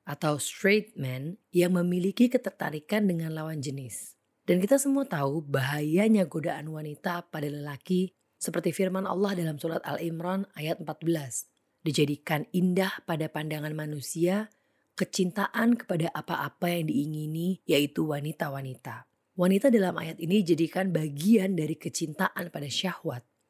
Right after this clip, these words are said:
Wanita disebutkan lebih dulu daripada anak dan kenikmatan dunia lainnya. Ini menunjukkan bahwa wanita itu, em, sumbernya atau pokoknya, yaitu godaan terbesar adalah dari wanita. Fath Al-Bari,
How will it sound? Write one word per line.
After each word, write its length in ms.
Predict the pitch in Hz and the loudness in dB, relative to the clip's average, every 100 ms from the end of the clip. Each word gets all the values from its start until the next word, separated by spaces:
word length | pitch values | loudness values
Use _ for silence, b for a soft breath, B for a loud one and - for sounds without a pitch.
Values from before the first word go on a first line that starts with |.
| _ _ - | _ _ -2
Wanita 400 | 143 143 - 196 | 0 0 0 2
disebutkan 640 | 175 156 143 - 156 151 | 2 0 -6 -6 -4 -4
lebih 240 | 156 139 127 | -4 -4 2
dulu 320 | 196 233 254 | 6 8 8
daripada 560 | 214 165 - 143 147 | 6 4 -4 -8 -8
anak 480 | - 151 147 175 196 _ _ _ - | -8 -8 -2 -2 -2 _ _ _ 0
dan 240 | 165 185 185 | 4 4 2
kenikmatan 560 | 160 - 151 180 170 | -4 -8 -8 -6 -6
dunia 320 | 151 156 165 | -6 -4 -6
lainnya. 560 | 151 135 131 135 123 131 _ _ _ _ _ _ | -6 -8 -10 -14 -16 -20 _ _ _ _ _ _
Ini 160 | 208 247 | 10 12
menunjukkan 560 | 277 233 160 170 240 233 | 12 10 6 2 2 4
bahwa 400 | 175 160 156 156 | 4 2 0 -2
wanita 400 | 151 151 160 - | -4 -4 -6 -6
itu, 720 | 147 - - 233 233 240 - _ _ - | -10 -4 2 2 2 -2 -4 _ _ -4
em, 320 | 160 160 151 | -4 -4 -4
sumbernya 720 | - 185 170 165 151 135 131 147 | 0 2 2 0 0 -6 -8 -8
atau 80 | |
pokoknya, 800 | - - - 170 - - 123 113 _ _ _ _ | -6 -6 -4 -8 -8 -12 -12 -14 _ _ _ _
yaitu 320 | - 143 160 165 | -2 2 2 4
godaan 320 | 156 147 143 | 4 2 0
terbesar 640 | 156 139 - 185 220 - | -6 -4 -2 0 0 -2
adalah 320 | 156 143 151 | -4 -2 0
dari 200 | 165 143 | -2 -2
wanita. 600 | 143 135 143 - 120 - _ _ - | -6 -8 -10 -10 -12 -14 _ _ -16
Fath 440 | - 156 160 - - | -4 -2 -2 -8 -8
Al-Bari, 720 | 147 151 147 151 190 240 | -6 -4 -4 2 4 4